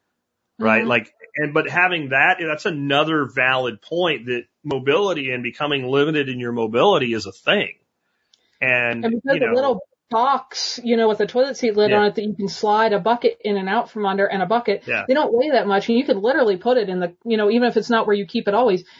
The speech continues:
Speaker 2: in the corner of your living room or your kitchen or your bedroom, wherever you need it, just for the next week or six weeks or whatever, till you can get to your normal setup again.
Speaker 1: Yeah.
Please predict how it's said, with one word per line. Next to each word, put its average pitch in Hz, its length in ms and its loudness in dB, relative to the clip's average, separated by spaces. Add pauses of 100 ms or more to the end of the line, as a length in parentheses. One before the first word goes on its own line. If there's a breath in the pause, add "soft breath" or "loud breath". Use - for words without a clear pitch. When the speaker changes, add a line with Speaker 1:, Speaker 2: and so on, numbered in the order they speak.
(220 loud breath)
Speaker 2:
in 269 120 2
the 247 60 4
corner 285 300 2
of 269 80 0
your 214 120 2
living 254 280 2
room 196 180 2
or 190 60 0
your 175 140 -4
kitchen 240 400 -2
or 185 60 0
your 180 180 -2
bedroom, 240 400 2
wherever 262 180 2
you 233 140 0
need 254 180 2
it, 190 100 2
just 220 200 0
for 214 100 0
the 196 60 2
next 220 240 -2
week 214 320 0
or 180 80 2
six 240 260 -2
weeks - 300 -2
or 208 60 2
whatever, 208 180 2
till 226 160 0
you 220 80 -2
can 208 220 0
get 214 260 0
to 226 120 0
your 196 140 2
normal 196 340 0
setup 240 420 0
again. 170 360 0
Speaker 1:
Yeah. 175 300 2